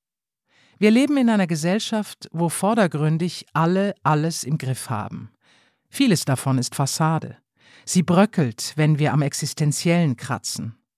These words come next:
Kinder zu bekommen hat immer auch unplanbare,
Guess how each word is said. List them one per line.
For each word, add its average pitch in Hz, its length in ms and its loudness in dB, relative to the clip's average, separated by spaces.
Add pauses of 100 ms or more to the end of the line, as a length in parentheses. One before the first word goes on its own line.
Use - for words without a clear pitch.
(480)
Kinder 240 440 6
zu - 180 -6
bekommen 139 640 -4
hat 190 240 -2
immer 214 280 4
auch - 240 -6
unplanbare, 131 1160 -2